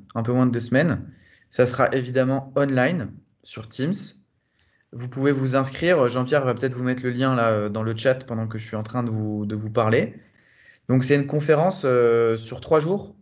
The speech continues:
Il y a une journée de pré-conférence, on va vous en parler après, mais globalement c'est des, c'est, c'est ce qui pourrait s'apparenter à une formation ou à des ateliers de, de travail,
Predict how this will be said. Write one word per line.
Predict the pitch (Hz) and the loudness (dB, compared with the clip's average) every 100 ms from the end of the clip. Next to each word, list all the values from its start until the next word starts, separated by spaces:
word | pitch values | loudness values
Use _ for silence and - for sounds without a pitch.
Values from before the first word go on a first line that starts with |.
| _ | _
Il | 113 | 0
y | |
a | 113 | 0
une | 113 143 | 0 -2
journée | 143 156 | -2 0
de | 135 | -2
pré-conférence, | 131 165 160 151 147 165 196 | -2 -4 -4 -2 2 0 -2
on | 123 | -4
va | 117 | -4
vous | 117 | -4
en | 117 | -6
parler | 110 117 | 0 2
après, | 113 117 170 | 2 0 -4
mais | 123 | -4
globalement | 113 117 120 131 | 0 0 0 -4
c'est | 120 | -4
des, | 107 101 101 - _ _ _ _ _ _ - - - | -2 -4 -6 -18 _ _ _ _ _ _ -20 -20 -20
c'est, | - - 110 | -16 -14 -12
c'est | - 113 | -12 -14
ce | 107 | -14
qui | - | -8
pourrait | 123 127 | 0 2
s'apparenter | 135 120 123 123 127 | 4 0 -2 -2 0
à | |
une | 139 | 0
formation | 127 - 127 127 127 143 143 | 2 2 2 0 -2 -2 0
ou | 120 | 2
à | |
des | 110 113 | 2 0
ateliers | 113 127 120 131 | 0 -2 0 -2
de, | 117 107 | -2 -4
de | 107 | -4
travail, | - 107 120 160 92 | -4 4 4 4 -4